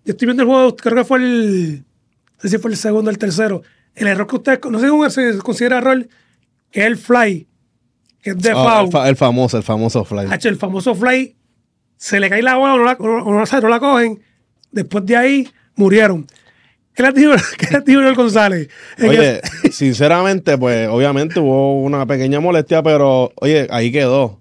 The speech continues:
Speaker 1: Ya.
Speaker 2: Ahí quedó porque tú no puedes llevar eso al juego.
Speaker 1: No la
Speaker 2: Oye, el
Speaker 1: serie.
Speaker 2: juego fue en la, eso fue en la quinta entrada, si no me equivoco. Quedan cuatro innings más para ejecutar.
Speaker 1: Sí, sí.
Speaker 2: Después de, después de, de que ese fly cayó, eh, nos hicieron cinco en ese inning.
Speaker 1: Ajá.
Speaker 2: Perdimos cinco a cuatro.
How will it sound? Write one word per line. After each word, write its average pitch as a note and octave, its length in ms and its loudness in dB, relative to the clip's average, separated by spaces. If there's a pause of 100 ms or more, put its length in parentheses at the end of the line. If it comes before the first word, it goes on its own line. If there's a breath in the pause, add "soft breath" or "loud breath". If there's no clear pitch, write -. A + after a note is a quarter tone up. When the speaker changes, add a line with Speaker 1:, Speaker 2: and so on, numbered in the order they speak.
Speaker 1:
Ya. D3+ 240 -4
Speaker 2:
Ahí A2 160 -2
quedó B2+ 340 0
porque B2+ 400 -4
tú A#2 120 -6
no B2+ 160 -4
puedes B2+ 180 -4
llevar A#2 280 -4
eso A#2+ 320 -8 (320 soft breath)
al A2+ 160 -2
juego. D3 340 2
Speaker 1:
No - 60 2
la F#3+ 80 -4
Speaker 2:
Oye, D3+ 100 2
el E3+ 80 0
Speaker 1:
serie. C3+ 160 0
Speaker 2:
juego C3 200 0
fue D3+ 140 -4
en D3+ 60 -2
la, D#3 60 2
eso C3+ 340 -6
fue D#3 100 -2
en D3+ 40 -2
la C#3+ 100 -2
quinta C#3+ 260 -4
entrada, C#3 260 -2
si C#3 80 -6
no C#3+ 100 -6
me C#3+ 60 -4
equivoco. C#3 480 -2 (320 soft breath)
Quedan B2+ 240 -2
cuatro C3+ 300 -2
innings C3 180 -2
más B2 140 -6
para B2 140 -2
ejecutar. A#2 480 -4 (480)
Speaker 1:
Sí, E3+ 260 -2
sí. D3+ 80 -2
Speaker 2:
Después C3+ 320 0
de, D#3+ 140 2
después C3+ 320 -2
de, D3+ 200 0
de C#3 220 -2
que B2 80 -4
ese C3+ 160 -2
fly C#3+ 200 -2
cayó, C#3 440 0 (300 soft breath)
eh, A#2+ 760 -2 (580)
nos B2 180 -2
hicieron B2+ 280 0
cinco C#3+ 280 -2
en C#3+ 80 0
ese B2+ 300 0
inning. E3+ 180 0
Speaker 1:
Ajá. E3 480 -4
Speaker 2:
Perdimos C#3+ 380 2
cinco F#3+ 200 2
a E3+ 80 2
cuatro. D3 480 0